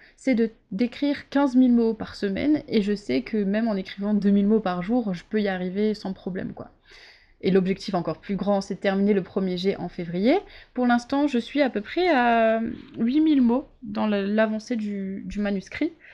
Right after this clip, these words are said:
Et donc, il me reste à peu près sept mille mots à écrire cette semaine pour terminer dans les temps mes quinze mille mots de la semaine. J'en suis au chapitre trois,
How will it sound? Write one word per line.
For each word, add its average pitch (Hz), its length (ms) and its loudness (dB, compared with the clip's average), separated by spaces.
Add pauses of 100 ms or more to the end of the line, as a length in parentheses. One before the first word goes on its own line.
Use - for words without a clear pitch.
(960)
Et 226 60 0
donc, 269 200 2
il 285 80 6
me 247 60 6
reste 233 240 2
à 285 100 4
peu 285 120 0
près 277 200 0
sept 277 320 0
mille 254 160 4
mots 247 140 4
à 233 100 4
écrire 220 300 -2
cette 254 240 -2
semaine 214 360 0 (440)
pour - 180 -14
terminer 220 440 0
dans 208 180 -2
les 208 100 0
temps 214 220 -2
mes 208 120 2
quinze 190 280 -2
mille 196 140 2
mots 202 360 2
de 180 240 -2
la 240 160 4
semaine. 220 400 -2 (760)
J'en 226 200 0
suis 330 320 0
au - 100 -2
chapitre 233 500 -2
trois, 202 440 -6